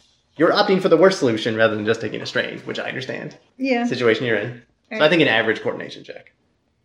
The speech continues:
Speaker 2: With a black die from the ship shaking.
Speaker 1: Yeah.
Speaker 2: Ha! Success with advantage. I heal a strain.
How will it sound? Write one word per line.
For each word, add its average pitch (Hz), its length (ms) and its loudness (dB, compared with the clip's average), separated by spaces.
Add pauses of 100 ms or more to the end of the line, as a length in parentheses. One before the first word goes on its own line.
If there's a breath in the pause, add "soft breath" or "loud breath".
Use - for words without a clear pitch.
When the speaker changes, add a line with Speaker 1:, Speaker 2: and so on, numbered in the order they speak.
(300)
Speaker 2:
With 214 280 -10
a 214 100 -8
black 185 300 -8
die 190 420 -8 (160)
from 196 240 -8
the 170 200 -2
ship - 320 -12 (180)
shaking. - 440 -16
Speaker 1:
Yeah. - 300 -10 (580)
Speaker 2:
Ha! 196 560 -8
Success 254 460 -4
with 226 180 -4
advantage. 208 560 -4 (100)
I 180 120 -10
heal 175 220 -6
a 165 60 -4
strain. 180 540 -6